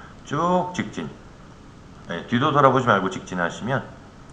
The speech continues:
예, 길을 따라 좀 꼬불꼬불하죠. 아직은 도로 정비가 제대로 돼 있지는 않습니다.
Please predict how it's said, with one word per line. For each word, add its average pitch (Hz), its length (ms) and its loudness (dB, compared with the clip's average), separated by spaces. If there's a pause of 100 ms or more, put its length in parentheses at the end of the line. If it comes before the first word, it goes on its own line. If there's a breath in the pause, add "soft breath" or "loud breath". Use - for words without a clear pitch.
예, 73 280 -10
길을 110 200 -2
따라 80 300 -2
좀 113 160 -6
꼬불꼬불하죠. 135 600 2
아직은 82 440 -4
도로 90 240 0
정비가 82 360 -2
제대로 78 300 -6
돼 80 100 -8
있지는 80 260 -6
않습니다. 73 480 -8